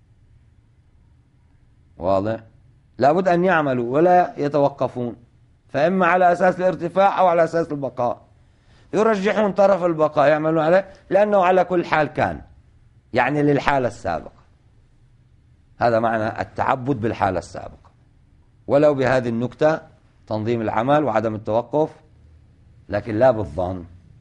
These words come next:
فهذا الظن لا دليل على اعتباره،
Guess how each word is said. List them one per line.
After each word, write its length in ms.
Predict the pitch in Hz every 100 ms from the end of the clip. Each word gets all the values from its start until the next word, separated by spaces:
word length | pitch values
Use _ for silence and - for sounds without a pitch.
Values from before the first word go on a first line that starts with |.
| _ - - - - - _ - - - - - _ - - _ _ _ _ - _ - - - - - - - _ - - _ _ -
فهذا 800 | 104 101 113 113 117 139 147 101
الظن 600 | 101 90 113 120 131 139
لا 140 | 139
دليل 340 | 127 120 123 113
على 200 | 104 104
اعتباره، 640 | - 104 113 131 156